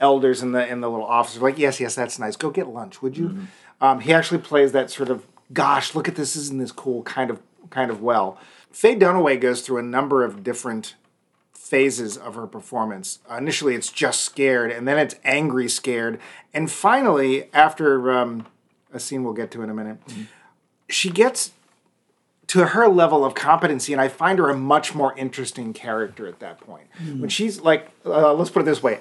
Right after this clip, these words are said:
Speaker 1: after the shower,
Speaker 2: <laughs>
Speaker 1: uh, <laughs> uh, she's like, she gives herself a nickname,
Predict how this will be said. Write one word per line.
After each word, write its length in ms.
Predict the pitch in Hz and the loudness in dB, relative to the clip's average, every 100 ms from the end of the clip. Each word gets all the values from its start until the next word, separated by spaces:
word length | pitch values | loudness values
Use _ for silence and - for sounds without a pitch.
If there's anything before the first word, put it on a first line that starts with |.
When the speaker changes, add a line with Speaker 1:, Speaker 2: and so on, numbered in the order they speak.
| - | 4
Speaker 1:
after 400 | 165 226 - 214 | 6 6 6 6
the 120 | 180 | 6
shower, 600 | 156 - 175 165 117 123 - | 2 6 8 8 2 -4 -8
Speaker 2:
<laughs> 100 | - 170 | -2 0
Speaker 1:
uh, 540 | 139 165 165 165 - - - - | 2 8 8 8 4 -2 -8 -2
<laughs> 560 | 233 - - - - - | 0 0 -6 -12 -14 4
uh, 240 | 165 160 | 6 6
she's 340 | - 208 220 196 170 | 4 0 0 -2 2
like, 260 | 175 165 - _ _ _ - - | 4 4 0 _ _ _ -20 -14
she 220 | 139 - 175 | -8 -6 2
gives 280 | 196 196 | 4 4
herself 440 | 175 160 - 165 165 | 2 2 4 4 4
a 60 | |
nickname, 580 | 135 147 - 151 151 160 | 0 0 0 0 0 0